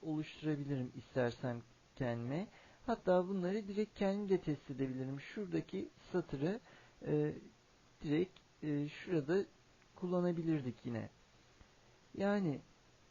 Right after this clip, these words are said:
burada bu, e, Dynamic Cast'ı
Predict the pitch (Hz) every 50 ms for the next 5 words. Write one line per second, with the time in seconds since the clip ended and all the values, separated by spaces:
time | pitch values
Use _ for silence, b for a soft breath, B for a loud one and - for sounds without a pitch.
0 | _ - - 202 190 233 262 269 226 180 180 180 196 247 269 - - _ _ -
1 | - - - _ - - 214 240 226 - _ - - - - - - 170 170 170
2 | 170 165 175 185 196 220 233 247 220 214 - - - - 202 196 190 190 - -
3 | - - - 175 175 196 233